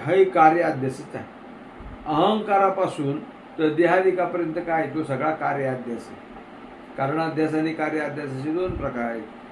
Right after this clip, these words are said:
तर हा कारण, कार्य अध्यास हा जगत हे काय, कार्य अध्यास आहे आणि अज्ञान त्याचं काय, ते कारण आहे. ते कशामुळे झालं, अज्ञानामुळे झालं. अहो, तुम्हाला जर समजा, जर संध्याकाळची वेळ होती आणि संध्याकाळच्या वेळेला रज्जूवर सर्प दिसायला लागला,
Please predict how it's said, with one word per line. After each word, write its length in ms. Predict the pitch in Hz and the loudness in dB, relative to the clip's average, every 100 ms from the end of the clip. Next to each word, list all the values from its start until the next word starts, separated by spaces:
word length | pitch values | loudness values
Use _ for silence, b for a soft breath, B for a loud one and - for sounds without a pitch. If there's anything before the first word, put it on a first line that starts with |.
| - | -10
तर 100 | - | 2
हा 160 | 175 175 | 6 6
कारण, 360 | 175 214 233 226 | 6 4 4 4
कार्य 320 | 220 226 233 | 2 4 6
अध्यास 380 | 226 180 180 139 | 4 6 4 4
हा 140 | 110 - - - - - - | -2 -4 -12 -16 -18 -16 -4
जगत 240 | 147 175 180 | 2 4 4
हे 80 | |
काय, 220 | 180 190 190 | 4 2 2
कार्य 300 | 233 269 254 | 2 2 4
अध्यास 440 | 196 151 135 - | 2 0 -4 -4
आहे 80 | 117 - - - - - - | -6 -8 -16 -18 -20 -16 -6
आणि 160 | 143 | 0
अज्ञान 500 | 175 160 160 175 208 | 0 2 0 -2 -2
त्याचं 240 | 196 202 220 | 0 -2 -2
काय, 240 | 220 196 190 | -2 -2 -2
ते 40 | |
कारण 380 | 214 233 277 254 | -2 4 6 8
आहे. 100 | 175 | 4
ते 180 | 131 113 - - - - - - | 0 -4 -10 -16 -18 -18 -12 -6
कशामुळे 420 | 175 220 220 226 | -2 0 2 4
झालं, 220 | 185 185 | 6 6
अज्ञानामुळे 680 | 190 214 240 254 240 220 202 | 6 4 4 2 4 6 6
झालं. 200 | 151 127 127 - - - - - - - | 4 2 -4 -10 -16 -18 -18 -18 -18 -4
अहो, 160 | 180 208 - - | -2 -2 -4 -2
तुम्हाला 460 | 156 170 185 190 | 0 2 2 4
जर 300 | 190 180 165 | 2 2 0
समजा, 380 | 147 156 156 170 | -2 0 0 0
जर 220 | 160 165 147 - - - - | 0 0 0 -4 -12 -10 -4
संध्याकाळची 680 | 143 139 185 190 185 175 | 2 8 8 8 6 6
वेळ 240 | 170 170 147 | 6 6 4
होती 340 | 123 127 120 - - - | 2 -2 -4 -6 -14 -10
आणि 140 | 139 135 | -6 -4
संध्याकाळच्या 760 | 139 135 151 180 180 170 170 | 0 2 4 4 2 2 0
वेळेला 260 | 165 160 160 | 2 2 2
रज्जूवर 440 | 151 127 151 190 | -2 0 4 4
सर्प 300 | 165 160 156 | 4 -2 -2
दिसायला 400 | 147 131 131 123 | -4 -4 -4 -2
लागला, 320 | 120 110 117 | -4 -4 -6